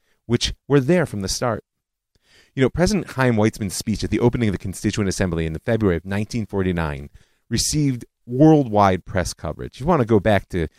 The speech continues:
episode seven of this season, you can get the context. But it may have been only amongst American Jewish non-Zionist leadership that Weizmann's speech actually made waves. He was quoted in English as saying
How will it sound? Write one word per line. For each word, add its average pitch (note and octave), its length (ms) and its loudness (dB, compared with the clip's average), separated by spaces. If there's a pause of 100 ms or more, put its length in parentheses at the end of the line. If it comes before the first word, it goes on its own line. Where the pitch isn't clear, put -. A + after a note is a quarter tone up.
(280)
episode - 360 -2
seven F2+ 280 2
of D#2 100 -2
this E2 160 -2
season, D#2+ 320 -2
you D#2+ 100 -2
can F#2+ 120 -6
get F#2+ 180 0
the - 80 -16
context. - 680 -4 (600)
But C#3+ 100 2
it C3+ 80 0
may F#3+ 220 6
have E4+ 100 4
been C#3+ 160 2 (120)
only F#3 340 6
amongst B2+ 640 2
American A2 640 0
Jewish G#2 420 2 (160)
non-Zionist A#2 920 0
leadership B2+ 540 0 (420)
that G2+ 120 -4
Weizmann's A2+ 500 0
speech - 420 -6 (120)
actually G#2 340 -4
made D#2 240 -8
waves. G#2 560 -2 (880)
He E3+ 180 4
was E3 140 4
quoted G#3+ 340 6
in D3 60 2
English D3 320 2
as A2+ 180 0
saying C#3 380 2